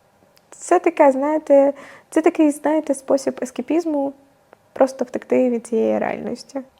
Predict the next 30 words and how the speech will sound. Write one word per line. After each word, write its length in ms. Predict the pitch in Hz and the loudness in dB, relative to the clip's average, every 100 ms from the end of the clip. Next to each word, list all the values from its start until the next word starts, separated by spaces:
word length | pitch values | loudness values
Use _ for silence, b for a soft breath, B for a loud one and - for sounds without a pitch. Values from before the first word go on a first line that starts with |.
| _ | _
Рано 300 | 254 285 320 | 2 4 2
чи 140 | - 254 | -4 -2
пізно 280 | 285 285 | -2 0
ви 120 | 240 240 | 0 0
почнете 460 | 254 - 233 226 | -2 0 -2 -2
співпрацювати 680 | 220 226 - 214 220 220 240 | -8 -12 -8 -6 -2 -2 -2
з 100 | 240 | -2
видавництвом. 720 | 226 214 208 208 - 220 208 - B B B | 0 0 -2 -6 -8 -8 -8 -12 B B B
У 80 | 240 | 2
вас 220 | 269 262 | 2 2
з'явиться 340 | 247 247 247 | 0 0 -4
все 160 | 254 233 | -8 -6
більше 240 | 269 - | -8 -6
можливостей. 640 | 240 233 247 233 226 233 - B B B | -6 0 0 -2 -6 -10 -10 B B B
Ви 60 | 302 | -8
почнете 420 | 302 254 262 262 | -6 -4 -6 -4
виступати 760 | 247 - - 233 247 254 233 | -8 -8 -4 -2 2 2 2
на 140 | 226 226 | 0 -4
різних 300 | 254 277 247 | -4 -6 -6
конференціях 800 | 233 226 226 226 226 226 - 226 - | -8 -6 -4 -2 -2 -4 -6 -6 -4
і 60 | |
отримувати 720 | 247 - 262 254 240 233 240 | -2 0 0 0 -2 0 -2
цю 200 | 220 - | -2 -4
віддачу 460 | 233 214 220 247 - | -4 0 0 0 -4
від 140 | 226 | -6
людей, 320 | 220 214 - 311 | -6 -2 0 0
це 180 | - | -2
неймовірно. 680 | 233 233 233 220 220 226 233 247 B B B B B B - | -2 -2 -2 -2 -2 -4 -8 -12 B B B B B B -6
Вас 240 | 240 269 | -2 0
почнуть 520 | 269 262 - 262 262 | 0 -4 -2 0 -2